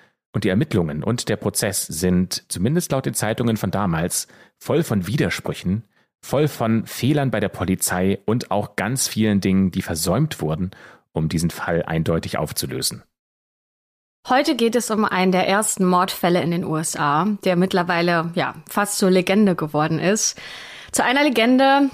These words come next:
Speaker 2: die als Geisterjagd und Sightseeing-Tour erlebt werden kann in der heutigen Zeit. Und es gibt auch einen eigenen Souvenirshop passend zu diesem Mordfall. Das ist schon ziemlich verrückt, aber ja, dazu werdet ihr später noch was hören.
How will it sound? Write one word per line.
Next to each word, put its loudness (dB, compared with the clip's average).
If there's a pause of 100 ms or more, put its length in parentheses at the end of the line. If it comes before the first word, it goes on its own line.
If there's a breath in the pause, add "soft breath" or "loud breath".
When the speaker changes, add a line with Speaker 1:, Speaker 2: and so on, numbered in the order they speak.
Speaker 2:
die 4
als 0
Geisterjagd 2
und 2
Sightseeing-Tour 0
erlebt 4
werden -2
kann 0
in 2
der 2
heutigen 0
Zeit. 0
Und 0
es -4
gibt -2
auch -2
einen 0
eigenen 2
Souvenirshop 2
passend -2
zu -2
diesem -2
Mordfall. 0
Das -2
ist -2
schon 0 (140)
ziemlich 4
verrückt, 2
aber 2
ja, 0
dazu 0
werdet 2
ihr 0
später 0
noch -2
was -4
hören. 2